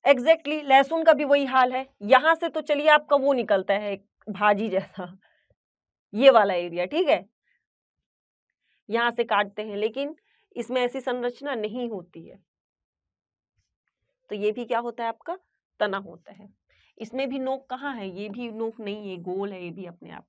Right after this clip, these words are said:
में। ये, ये कोई नोक थोड़ी ना है, ये भी शेप है, गोल है। प्याज की हम बात करें तो प्याज का भी वही हाल है, ठीक, ये देखिए गोल है, यहाँ से, यहाँ से क्या निकलता है? भाजी निकलता है, उल्टा रहता है ये, ठीक,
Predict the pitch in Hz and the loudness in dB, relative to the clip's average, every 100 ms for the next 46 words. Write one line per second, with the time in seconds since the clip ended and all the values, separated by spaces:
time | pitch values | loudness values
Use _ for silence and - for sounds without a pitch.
0 | - 170 _ _ _ _ 196 226 220 233 | -20 -20 _ _ _ _ -8 -6 -6 -8
1 | 247 240 247 269 - 302 330 220 190 - | -6 -6 -6 -8 -12 -8 -8 -10 -14 -20
2 | _ - 208 247 - 226 226 - 180 175 | _ -14 -12 -12 -8 -6 -6 -10 -12 -2
3 | 214 208 - _ _ _ _ _ _ _ | 0 0 -8 _ _ _ _ _ _ _
4 | _ _ _ _ _ _ _ _ _ _ | _ _ _ _ _ _ _ _ _ _
5 | _ _ _ _ _ 240 247 277 - 285 | _ _ _ _ _ 2 2 2 -2 -8
6 | 269 254 269 - 294 320 262 202 _ 220 | 0 2 2 0 -4 -2 -6 -12 _ -12
7 | 214 214 226 247 262 254 247 254 233 240 | -2 2 2 0 -6 -4 -4 -4 -4 -4
8 | 240 233 - _ _ _ _ _ _ - | -4 -12 -20 _ _ _ _ _ _ -12
9 | 285 285 _ _ - 240 233 233 226 196 | -12 -12 _ _ -12 -8 -8 -10 -14 -10
10 | 202 226 226 202 202 196 - 208 _ _ | -8 -8 -8 -12 -14 -16 -18 -20 _ _
11 | _ _ _ _ _ _ _ 208 226 240 | _ _ _ _ _ _ _ -10 -8 -8
12 | 254 254 254 254 247 247 262 220 202 196 | -10 -8 -8 -6 -6 -4 -6 -6 -4 -4
13 | 220 233 220 214 214 220 226 214 254 233 | -4 -6 -4 -4 -4 -6 -6 2 4 4
14 | 185 190 190 185 185 - | -2 -10 -8 -8 -6 -8